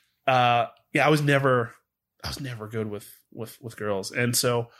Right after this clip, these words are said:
I went online. I kinda was just tired of being single. I was ready to settle down. Um, and, you know, oh man, some of those girls are fucking crazy, dude.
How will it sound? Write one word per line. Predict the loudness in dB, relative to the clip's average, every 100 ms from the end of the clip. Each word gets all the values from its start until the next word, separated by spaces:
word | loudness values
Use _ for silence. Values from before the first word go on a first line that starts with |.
| -8 2
I |
went | 4
online. | 6 6 6 4 2
I | -4
kinda | -2 0
was | 0 -2
just | -6
tired | -8 -4 -4
of | -2
being | -4
single. | -6 -6 -4 -6
I | -6
was | -8 -4
ready | -2 -2
to |
settle | -2 -4 -4
down. | -6 -4 -4 -6 _ _ _ _ _ -4
Um, | 0 0 -4 -10 _ _ _ _ -20 _ _ _
and, | -2 0 2 0 0 -2 -6 -12 _ -10
you | -8
know, | -8 -12 _ _ _ -4
oh | 0
man, | 0 0 0
some | -4 -6
of |
those | -8
girls | -10 -12
are |
fucking | -14 -16 -16
crazy, | -14 -12 -12
dude. | -8 -8